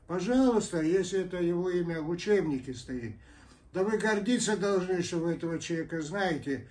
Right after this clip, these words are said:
и вы будете толпой стоять, чтобы его картину на своей выставке поставить, дорогие друзья. Вот с чего надо начинать.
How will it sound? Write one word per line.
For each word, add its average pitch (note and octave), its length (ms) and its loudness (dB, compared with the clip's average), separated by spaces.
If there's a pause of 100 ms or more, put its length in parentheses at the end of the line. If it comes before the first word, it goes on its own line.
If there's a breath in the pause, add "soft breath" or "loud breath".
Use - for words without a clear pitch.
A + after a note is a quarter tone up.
(380 loud breath)
и F#3 140 -2
вы B3+ 240 6
будете E3+ 460 4
толпой E3 480 0
стоять, C#3 480 -4
чтобы D3+ 380 -4
его D3+ 220 0
картину C3 560 -4
на C3 80 -10
своей C#3 300 -6
выставке A#2 500 -8
поставить, G2 640 -12
дорогие A#2 460 -8
друзья. G2+ 420 -10 (560 soft breath)
Вот G3+ 180 0
с - 40 0
чего F#3+ 260 2
надо D#3+ 300 -2
начинать. B2 680 -6